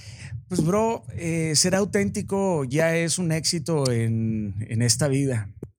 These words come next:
Eh, la gente siempre te quiere aceptar tal y como no eres. Y eso está cabrón, y más, y más en una industria como esta, ¿no? De alguna otra forma empiezan a imponerte, empiezan a obligarte con el deber ser. Tienes que ser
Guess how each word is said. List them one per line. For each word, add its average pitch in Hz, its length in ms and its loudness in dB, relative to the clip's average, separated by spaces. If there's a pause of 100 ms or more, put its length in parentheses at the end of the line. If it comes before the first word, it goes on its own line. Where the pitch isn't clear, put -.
(180)
Eh, 110 460 0
la 120 160 2
gente 147 320 0
siempre 147 340 2
te 120 120 -2
quiere 135 180 -2
aceptar 139 420 0
tal 143 200 -2
y 143 60 -2
como 123 220 -2
no 113 180 -2
eres. 107 360 -6 (400)
Y 123 180 -2
eso 143 160 0
está 123 220 0
cabrón, 110 400 0
y 110 60 -2
más, 131 400 0 (560)
y 120 100 0
más 151 240 4
en 165 100 4
una 160 160 2
industria 151 440 0
como 135 220 0
esta, 117 320 -2
¿no? 147 200 -4
De 127 80 -2
alguna 139 260 0
otra 147 200 0
forma 151 520 0
empiezan 127 440 0
a 135 40 2
imponerte, 123 560 0
empiezan 117 360 0
a 127 40 4
obligarte 113 640 0
con 120 200 0
el 98 340 -2
deber 120 420 2
ser. 110 320 2
Tienes 131 360 0
que 120 120 -2
ser 123 360 0